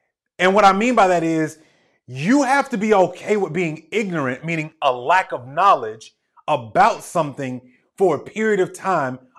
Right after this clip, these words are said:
until you know the thing. And the only way you're gonna get good at the thing is you gotta, you gotta involve yourself in a lot of situations where you're not smart.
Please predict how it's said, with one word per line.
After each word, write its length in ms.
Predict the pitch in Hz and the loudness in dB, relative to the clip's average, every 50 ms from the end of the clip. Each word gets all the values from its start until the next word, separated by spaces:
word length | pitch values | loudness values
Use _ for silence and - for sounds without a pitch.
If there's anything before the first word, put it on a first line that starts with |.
| _ 143 | _ -10
until 500 | 143 143 131 - - - 226 233 226 190 | -8 -8 -10 -12 -12 -6 -4 -4 -4 -4
you 220 | 151 160 202 196 | -6 -6 -6 -6
know 260 | 180 185 214 208 190 | -2 0 2 2 2
the 100 | 160 147 | 2 -2
thing. 360 | 117 - 143 117 98 80 76 _ _ _ _ _ _ | -6 -8 -8 -8 -8 -14 -20 _ _ _ _ _ _
And 100 | 127 139 | -6 -4
the 60 | 147 | -2
only 180 | 185 233 262 | 0 2 2
way 120 | 269 269 247 | 2 2 2
you're 120 | 240 240 | 2 0
gonna 80 | 226 220 | 0 0
get 200 | 190 196 156 139 | -2 -4 -4 -2
good 180 | 202 302 339 | -2 2 2
at 100 | 269 - | 2 2
the 80 | - 151 | 2 -6
thing 380 | - 147 135 127 127 139 147 - _ _ _ _ | -6 -6 -6 -6 -6 -8 -10 -14 _ _ _ _
is 120 | - 123 120 | -14 -10 -10
you 100 | 147 139 | -6 -2
gotta, 480 | 165 170 175 190 202 208 202 196 - - _ _ _ | 0 0 2 4 4 2 2 0 -4 -12 _ _ _
you 140 | 139 156 139 | -10 -2 0
gotta 380 | 185 180 196 202 196 196 - - 170 | 2 4 6 6 4 4 0 -4 -6
involve 580 | 175 156 135 123 165 185 208 233 247 254 233 | -6 -6 -2 0 2 4 4 6 4 4 2
yourself 600 | 247 247 214 - - - 214 185 160 156 151 - _ _ _ _ _ _ _ | 0 -4 -6 -6 -8 -6 -4 -4 -4 -4 -6 -8 _ _ _ _ _ _ _
in 140 | 175 170 156 | -2 0 0
a 60 | 147 | 0
lot 300 | 139 147 165 190 202 202 | 0 2 2 2 2 2
of 60 | 196 | 0
situations 640 | 202 214 190 - 170 156 180 185 180 185 185 156 127 | -2 -6 -6 -6 -4 -2 0 -2 -2 -4 -8 -8 -8
where 120 | 135 131 | -8 -6
you're 140 | 127 185 190 | -4 -4 -2
not 300 | 175 165 165 151 - - | -2 -2 -2 -2 -4 -10
smart. 460 | - - 165 147 123 92 - - _ | -12 -6 -4 -2 -2 -4 -6 -10 _